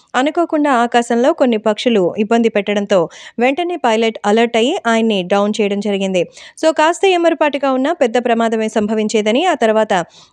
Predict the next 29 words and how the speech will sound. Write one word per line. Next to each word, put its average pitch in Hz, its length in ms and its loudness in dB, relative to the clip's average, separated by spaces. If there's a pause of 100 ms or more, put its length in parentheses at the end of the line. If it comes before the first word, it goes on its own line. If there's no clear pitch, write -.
మరి 226 180 2
ఊహించని 302 480 0
దారుణం 233 440 0
చోటు 233 280 -4
చేసుకునేదని. 233 600 0 (340)
కాకపోతే 302 460 0
పైలట్ 262 480 -2
తక్షణమే 262 420 0
స్పందించి 233 560 0 (360)
వెంటనే 269 420 -2
సేఫ్ 269 260 -2
ల్యాండింగ్ 254 340 2
చేయడం, 233 280 0
ఆ 247 120 0
తర్వాత 226 360 2
ఆ 226 140 0
షూట్‌ని 233 280 -2
క్యాన్సిల్ 233 400 0
చేయడం 214 260 0
వల్ల 214 200 4 (440)
అందరూ 269 320 -2
ఊపిరి 311 280 -2
పీల్చుకున్నారట. 233 640 0 (400)
సెట్‌లో 330 340 0
ఒక్కసారిగా 320 540 2
వాతావరణం 262 640 0
అంతా 247 240 0
స్తంభించిపోయిందని 240 880 -2
తెలుస్తోంది. 214 520 -2